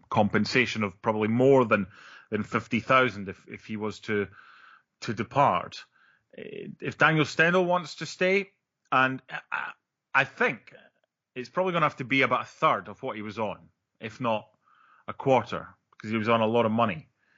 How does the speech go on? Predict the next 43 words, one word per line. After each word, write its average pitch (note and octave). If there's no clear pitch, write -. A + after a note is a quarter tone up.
Um, A2+
is C#3
he D3+
prepared D#3
to C#3+
take F3+
that? A3+
I F#3+
mean, E3
look, A#2+
he, C3+
he's, -
he's F3
a F#3
business -
person. G#2+
<laughs> -
I -
mean, C3+
we D3+
all G#3+
are. G2+
He, F#3
he, A#2
he E3+
wants F3
to D3+
make C#3+
the B2+
most C3
that A2
he A2
can C3+
in G2+
the G#2
time C3+
that A2
he A2+
has A2+
available A2
to -
do A#2+
so. -